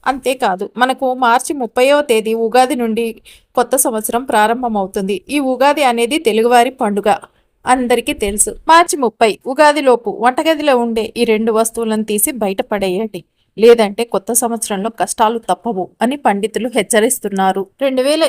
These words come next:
ఇరవై ఐదు మార్చి ముప్పైవ తేదీన ఉగాది పండుగ రాబోతుంది. అయితే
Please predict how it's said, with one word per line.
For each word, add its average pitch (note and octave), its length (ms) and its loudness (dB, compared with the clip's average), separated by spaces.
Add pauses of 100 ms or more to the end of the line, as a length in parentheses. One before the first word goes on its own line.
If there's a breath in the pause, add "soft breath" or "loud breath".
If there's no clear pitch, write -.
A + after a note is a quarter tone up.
ఇరవై A#3+ 280 0
ఐదు A3+ 140 0
మార్చి A#3 400 -4
ముప్పైవ B3 440 0
తేదీన G#3 340 -4 (160)
ఉగాది A#3+ 380 0
పండుగ G#3 260 -8
రాబోతుంది. G3 560 -4 (160)
అయితే C#4 180 -2